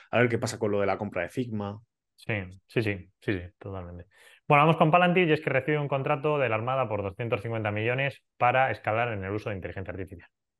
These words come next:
Speaker 1: Luego, una noticia relacionada con, pues, una persona que se ha movido, y es que Dan Schulman, que era el ex ceo de, el ex ceo de PayPal, pues, eh, muy conocido,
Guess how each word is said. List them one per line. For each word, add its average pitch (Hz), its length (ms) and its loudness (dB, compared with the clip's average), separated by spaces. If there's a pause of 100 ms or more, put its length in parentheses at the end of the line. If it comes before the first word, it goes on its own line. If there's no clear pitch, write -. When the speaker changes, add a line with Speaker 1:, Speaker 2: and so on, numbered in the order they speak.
(1040)
Speaker 1:
Luego, 180 340 8
una 175 220 6
noticia 180 360 2
relacionada 120 440 0
con, 123 680 -2
pues, - 260 -16
una 131 340 -2
persona 131 320 0
que 107 80 -4
se 131 80 -4
ha 131 40 0
movido, 127 340 2
y 120 40 8
es 120 100 2
que 110 300 0
Dan 117 220 -2
Schulman, 143 420 -6
que - 120 -6
era 107 160 2
el 95 120 0
ex 98 220 -2
ceo 117 320 2
de, 104 160 -2
el 95 120 -8
ex - 240 -8
ceo 123 240 4
de 98 220 0
PayPal, 123 460 -4
pues, - 160 -20 (200)
eh, - 160 -14
muy 104 160 -14
conocido, 131 520 0